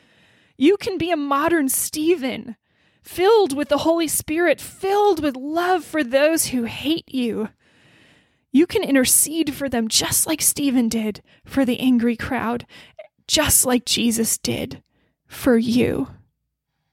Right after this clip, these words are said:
Let's pray. Father, we come before your throne today knowing that we are imperfect people in,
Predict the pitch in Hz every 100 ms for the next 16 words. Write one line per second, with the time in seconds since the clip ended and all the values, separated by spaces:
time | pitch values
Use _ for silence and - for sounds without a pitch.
0 | _ _ _ _ _ - 233 233 - -
1 | - 240 - 262 - _ _ _ _ _
2 | _ _ _ _ _ _ _ _ _ _
3 | _ _ _ - - 294 285 277 262 277
4 | 262 - 240 262 262 - 233 240 - 240
5 | 233 226 226 233 226 220 233 214 208 -
6 | 262 247 277 269 285 - - 262 269 262
7 | 269 - - - - - _ _ - 277
8 | 277 285